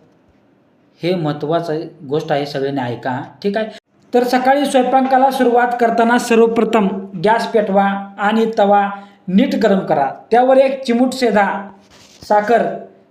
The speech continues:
किंवा साधा मीठ शिपडा. त्यानंतर एक गोल पोळी लाटून त्या तव्यावर भाजा. ही पोळी नंतर एखाद्या गाईला, कुत्र्याला, कावळ्याला किंवा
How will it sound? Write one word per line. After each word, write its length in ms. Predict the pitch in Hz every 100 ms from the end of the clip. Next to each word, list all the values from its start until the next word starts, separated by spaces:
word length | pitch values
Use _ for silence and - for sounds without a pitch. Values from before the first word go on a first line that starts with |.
| _
किंवा 240 | 214 233
साधा 360 | 226 226 202 220
मीठ 360 | 202 208 - 226
शिपडा. 380 | - 175 135 123 - - _ _ - - - - _ _ _ _ _ -
त्यानंतर 500 | 269 277 269 285 277 262 -
एक 240 | 233 262 202
गोल 240 | 226 269
पोळी 320 | 254 240 233
लाटून 420 | 220 208 220 220 220 - _ _ _ _ _ _ -
त्या 160 | 208 208 -
तव्यावर 360 | 190 214 208 202
भाजा. 380 | 160 147 139 - - - _ _ _ _ -
ही 140 | 269 277
पोळी 260 | 269 269
नंतर 320 | 262 247 247 254
एखाद्या 480 | 240 240 240 254
गाईला, 420 | 247 226 220 220 226
कुत्र्याला, 540 | 220 196 202 202 202 190 - - -
कावळ्याला 360 | 190 190 214 208
किंवा 440 | 202 190 185 180